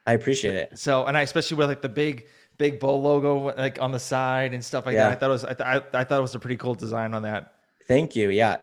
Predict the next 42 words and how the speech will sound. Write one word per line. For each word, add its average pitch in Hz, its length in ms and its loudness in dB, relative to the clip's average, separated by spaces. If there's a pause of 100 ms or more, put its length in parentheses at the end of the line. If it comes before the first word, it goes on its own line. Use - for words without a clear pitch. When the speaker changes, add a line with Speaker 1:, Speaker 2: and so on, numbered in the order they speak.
Speaker 1:
Uh, 113 100 4
designed 127 380 2
by 120 360 6
my 107 140 -2
buddy, 117 400 0
Albert 110 380 -2
Dex. 104 320 -2
He's 113 160 -4
an 113 80 -2
incredible 113 580 -2
tattoo 110 400 -2
artist 98 320 -2
here 98 140 -4
in 98 80 -6
San 95 180 -4
Diego. 101 560 -4
Um, 104 340 -8 (460)
much 123 260 4
more 117 160 4
well-known 110 380 2
than 104 120 -4
I 107 180 -4
am. 101 200 -6
He's 120 240 0
a 98 60 -6
super, - 340 -8
yeah, 113 180 4
he 110 100 2
did 117 180 -2
the, 107 300 -2 (320)
you 123 140 -6
know, 113 280 -4 (240)
on 127 140 0
our 120 140 0
grand 123 320 2
opening, 113 540 -2
we 117 100 -2
actually 123 280 -2
had 117 280 -2 (380)
seven 139 380 4
of 117 200 4
the, 113 160 0